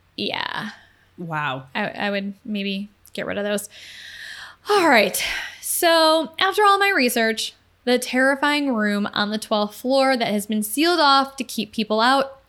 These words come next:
Speaker 1: or to keep something in just doesn't seem to exist. But the floor itself is supposed to be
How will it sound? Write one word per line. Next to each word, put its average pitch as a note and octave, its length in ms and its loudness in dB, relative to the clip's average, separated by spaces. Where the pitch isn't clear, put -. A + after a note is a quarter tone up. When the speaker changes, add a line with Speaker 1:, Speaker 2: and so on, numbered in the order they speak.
Speaker 1:
or B3 380 2
to C4 100 -8
keep A#3+ 220 -4
something G#3+ 380 0
in F#4+ 240 0
just A3+ 340 -2
doesn't A#3+ 400 0
seem A#3+ 280 0
to A#3+ 100 -4
exist. G#3+ 640 -4
But G#3+ 140 0
the G#3+ 80 -2
floor D#4 240 2
itself D#4+ 500 2
is E4 320 4
supposed B3 420 0
to A3+ 40 -6
be A3+ 340 0